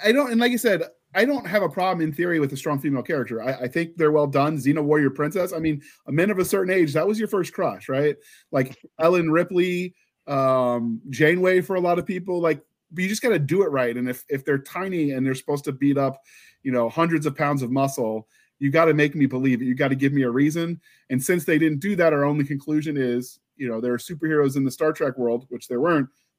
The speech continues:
Speaker 1: or the Klingons were pathetic. So I went with pathetic. All right, Sean, you have been sitting patiently, quietly,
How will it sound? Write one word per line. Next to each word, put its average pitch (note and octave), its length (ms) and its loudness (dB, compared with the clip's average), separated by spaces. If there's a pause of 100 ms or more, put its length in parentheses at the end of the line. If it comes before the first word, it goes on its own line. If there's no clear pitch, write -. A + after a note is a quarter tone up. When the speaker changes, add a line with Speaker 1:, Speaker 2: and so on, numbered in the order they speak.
(240)
Speaker 1:
or C3+ 100 0
the C3+ 60 2
Klingons A3+ 320 0
were A#3+ 80 -4
pathetic. G#3+ 500 -4 (1300)
So D3 160 0
I D#3+ 80 4
went F3+ 160 2
with D3+ 120 0
pathetic. A#2 460 -4 (380)
All E3+ 80 6
right, D#3 160 8
Sean, D#3+ 280 2
you G3 100 2
have F#3+ 100 0
been F#3+ 140 2
sitting G3 260 -2
patiently, G#3 580 0
quietly, F#3+ 880 0